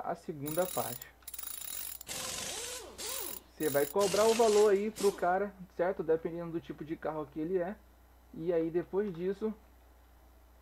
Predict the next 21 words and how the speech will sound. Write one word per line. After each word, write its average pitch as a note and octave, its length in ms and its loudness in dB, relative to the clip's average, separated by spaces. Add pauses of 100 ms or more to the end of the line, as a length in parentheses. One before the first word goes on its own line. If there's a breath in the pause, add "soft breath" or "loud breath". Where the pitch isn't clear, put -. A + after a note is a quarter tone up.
(100)
é D#3 100 -4
só D#3+ 220 2
você D#3+ 300 -2
voltar G3 500 0
pro G#3 160 -10
seu G#3+ 180 4
carro, F#3+ 440 -2
beleza? D#3 560 0 (260)
Colocar D3+ 480 2
a F3+ 60 0
maleta D#3+ 400 0
ali, G3 260 -2 (720)
entrar F3+ 400 0
no F#3+ 140 -4
carro F3+ 500 0
e E3+ 280 -4
ir E3 40 -4
já D#3 180 4
pro E3+ 200 -6
próximo D#3 600 0
cliente. E3 600 -2